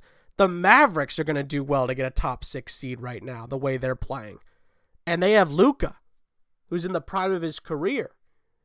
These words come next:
So it, it's gonna be interesting to see how the West plays out towards the bottom. 'Cause I, I, I gave a little bit of a shot at the Clippers earlier. At least the Clippers are kinda hanging around. They're still kinda hanging around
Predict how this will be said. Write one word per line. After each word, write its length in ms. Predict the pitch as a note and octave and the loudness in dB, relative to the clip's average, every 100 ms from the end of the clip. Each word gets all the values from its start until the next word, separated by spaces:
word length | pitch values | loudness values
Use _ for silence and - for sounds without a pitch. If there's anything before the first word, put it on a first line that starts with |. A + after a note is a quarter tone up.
| _ _ | _ _
So 560 | - - F3+ F3 E3+ - _ _ - - _ _ _ _ - _ _ - | -14 -2 2 2 2 -2 _ _ -20 -20 _ _ _ _ -20 _ _ -2
it, 120 | A3+ | 0
it's 200 | A#3+ C#4+ | 0 0
gonna 200 | - C#4 | 4 4
be 180 | G#3 F3+ | 4 4
interesting 460 | F#3+ F3 D#3 E3 D3 | 2 2 -2 -2 -2
to 80 | C#3+ | -4
see 160 | E3 | 0
how 140 | D#3 C#3+ | 2 4
the 100 | C3 | 4
West 320 | C#3+ D3 - | 2 2 0
plays 320 | D3+ D3 C#3+ | 0 0 2
out 200 | C#3+ - | 0 0
towards 440 | - F3+ - C#3 | 2 8 8 6
the 140 | C3 B2+ | -2 -2
bottom. 580 | B2 C3 C#3 F3+ G3+ F#3+ - _ - _ _ _ _ _ _ _ | 2 4 6 4 2 -6 -18 _ -20 _ _ _ _ _ _ _
'Cause 220 | - F#3+ - | -2 0 0
I, 240 | F#3 D#3 F#3 | 0 2 0
I, 100 | F3+ | -2
I 20 | |
gave 240 | F3+ A3+ F#3+ | 0 0 0
a 40 | |
little 200 | G3+ A3 | -2 -2
bit 100 | F#3+ | -2
of 80 | D#3 | -6
a 80 | D#3 | -6
shot 280 | - E3 | 2 2
at 100 | D3 | 2
the 80 | D3+ | -6
Clippers 420 | - F3+ - C#3+ | -6 -4 -4 -2
earlier. 320 | E3 G3+ E3 - | 0 0 0 -2
At 180 | E3+ | -4
least 360 | E3+ A#3 E4 - | -4 -2 -2 -2
the 80 | F3+ | -2
Clippers 420 | - A3 F#3+ D#3 | 0 0 0 0
are 80 | C#3 | -2
kinda 300 | - G3 C#3+ | 0 0 0
hanging 420 | - G#3 A#3+ G3 | 0 2 4 4
around. 540 | C3+ C3+ F#3 E3+ - - | 4 6 6 6 2 -6
They're 140 | - D#3+ | -4 -4
still 280 | - A3+ C4 | 4 4 4
kinda 280 | - G3+ | 2 -2
hanging 240 | F3+ F#3+ E3+ | 0 0 2
around 320 | E3+ E3 | 2 2